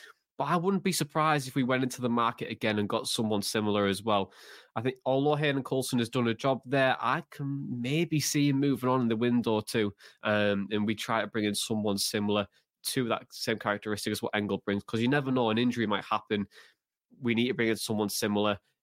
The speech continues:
If we have that similarity in, in a backup position, then that's really a big positive for Boro as well. And the right back as well, you know, we've seen that not having that, uh,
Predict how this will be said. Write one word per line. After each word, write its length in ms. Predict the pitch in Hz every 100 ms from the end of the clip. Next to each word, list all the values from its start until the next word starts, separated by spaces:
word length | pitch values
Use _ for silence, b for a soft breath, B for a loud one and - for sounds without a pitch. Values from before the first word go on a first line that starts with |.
| _ _ _ -
If 120 | 113
we 100 | 113
have 280 | 117 113 -
that 160 | 98
similarity 600 | - 104 104 117 113 110 104
in, 100 | 101
in 160 | 104
a 60 | 101
backup 320 | 110 - 101 -
position, 540 | 101 123 123 117 110 -
then 140 | 113
that's 220 | 110 110 -
really 320 | 110 104 101
a 40 |
big 200 | 101 98
positive 380 | - 98 - 101
for 80 | -
Boro 240 | 101 98
as 120 | 92 -
well. 200 | 98 101
And 160 | 110
the 80 | 123 143
right 200 | 147 143
back 240 | 147 -
as 120 | 117
well, 200 | 127 127
you 60 | 120
know, 80 | 113
we've 160 | 117
seen 380 | - 127 123 117
that 120 | 110 - B -
not 160 | 135 -
having 240 | 123 120 117
that, 120 | -
uh, 680 | 123 - _ - 117 110